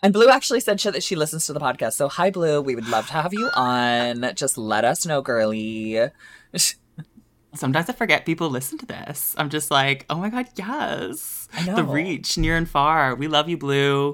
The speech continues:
Speaker 2: Come on the pod.
Speaker 1: So it's a new day in the workroom. We walk in. Everyone's feeling optimistic. Everyone's feeling gorgeous. Miss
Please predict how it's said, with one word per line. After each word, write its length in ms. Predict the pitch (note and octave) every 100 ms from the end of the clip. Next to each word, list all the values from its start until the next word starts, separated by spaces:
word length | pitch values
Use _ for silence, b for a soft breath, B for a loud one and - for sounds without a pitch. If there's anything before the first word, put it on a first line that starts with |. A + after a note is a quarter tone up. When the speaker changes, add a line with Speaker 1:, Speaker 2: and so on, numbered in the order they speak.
| C#3+
Speaker 2:
Come 140 | D3
on 60 | D#3
the 60 | D#3
pod. 600 | D#3 D#3 D#3+ B2 - -
Speaker 1:
So 140 | - G#3
it's 100 | G3
a 40 |
new 160 | F#3 F3+
day 100 | G#3+
in 80 | C4
the 60 |
workroom. 480 | G#3+ B2 B2 A2+ A#2+
We 320 | B2+ B2 B2 -
walk 500 | B2 B2 C3+ D#3 C#3
in. 400 | A#2 G#2+ G#2+ A2+ -
Everyone's 540 | C3+ D3+ E3 E3+ -
feeling 280 | D3 C3+ B2+
optimistic. 760 | A#2+ - A#2+ G2+ - A2 C3+
Everyone's 340 | G#2+ A#2 B2 -
feeling 300 | C3+ B2+ C3
gorgeous. 880 | A2 G#2 - F#2 G2 F#3 G#3 - -
Miss 840 | D3 C#3 C3+ C#3 - - - -